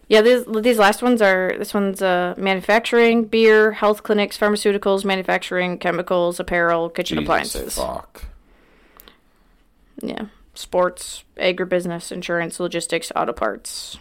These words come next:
Speaker 1: software, telecom,
Speaker 2: What
Speaker 1: video
Speaker 2: the
Speaker 1: games.
Speaker 2: fuck?
Speaker 1: Hot sauce.
Speaker 2: Bro, people get this rich off of anything.
Speaker 1: Mm-hmm.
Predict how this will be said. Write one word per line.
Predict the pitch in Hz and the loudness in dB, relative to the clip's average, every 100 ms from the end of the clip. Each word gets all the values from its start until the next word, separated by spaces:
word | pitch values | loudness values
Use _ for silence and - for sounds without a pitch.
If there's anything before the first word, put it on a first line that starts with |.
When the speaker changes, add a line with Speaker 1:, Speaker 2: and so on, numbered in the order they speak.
| - | -20
Speaker 1:
software, | - - - - - | -8 -8 -6 -10 -10
telecom, | - 240 247 247 240 220 - | -2 0 2 2 2 0 -8
Speaker 2:
What | - - | -8 0
Speaker 1:
video | 208 294 | 4 4
Speaker 2:
the | |
Speaker 1:
games. | 190 170 - - | 4 2 2 -4
Speaker 2:
fuck? | - - - 65 62 - _ - | -10 -14 -8 -6 -6 -8 _ 0
Speaker 1:
Hot | 247 311 - | 4 4 2
sauce. | - - - - - - - _ _ _ _ _ - | -2 -2 -2 -10 -16 -18 -20 _ _ _ _ _ -4
Speaker 2:
Bro, | 143 | -2
people | 139 - - 147 | -4 -6 -6 -10
get | - 160 | -8 -10
this | - 131 - | -10 -10 -10
rich | 117 135 - | -10 -10 -12
off | 127 - | -12 -12
of | - | -12
anything. | - 151 165 - - - | -14 -10 -10 -12 -18 -12
Speaker 1:
Mm-hmm. | - 202 208 214 | -6 -2 0 -2